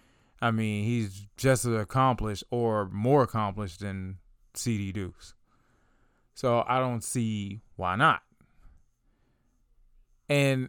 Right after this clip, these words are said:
Edmonds, they got rid of Edmonds. I don't know how he pulled that off. I don't know how Howie Roseman pulled that off. To trade Edmonds and a few late round picks for Kevin Byard? Wow. I don't know how he pulled that off,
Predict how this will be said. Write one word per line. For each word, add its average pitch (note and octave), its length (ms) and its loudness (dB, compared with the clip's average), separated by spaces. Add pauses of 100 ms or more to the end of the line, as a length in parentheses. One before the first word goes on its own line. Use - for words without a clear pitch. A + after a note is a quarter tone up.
(100)
Edmonds, B2+ 840 2 (920)
they C3 100 2
got C#3 220 8
rid C3+ 160 4
of C3+ 80 2
Edmonds. C3 340 0
I G#3 120 6
don't G#3 80 4
know A#2 140 2
how D3+ 280 6
he C#3+ 160 4
pulled G2 300 2
that A2 140 0
off. F2 200 -4 (320)
I E3 100 8
don't F#3+ 160 4
know C3+ 140 2
how B2+ 360 8
Howie A#2+ 320 2
Roseman A2 480 0
pulled A2 220 -4
that G2 140 -2
off. - 280 -10 (500)
To B2 100 0
trade C3 580 2 (460)
Edmonds F3 520 2
and B2+ 400 0
a A#2+ 100 -4
few D#3+ 300 0
late C#3 300 2
round B2+ 340 0
picks C#3+ 200 2
for G2+ 100 -12
Kevin A#2+ 380 -2
Byard? C#4 400 -2 (1000)
Wow. G#2+ 760 2 (140)
I D3+ 160 12
don't D3+ 180 8
know B2+ 120 4
how A#2 280 8
he A#2 140 0
pulled A2+ 280 -2
that A#2 180 0
off, A#2 360 -2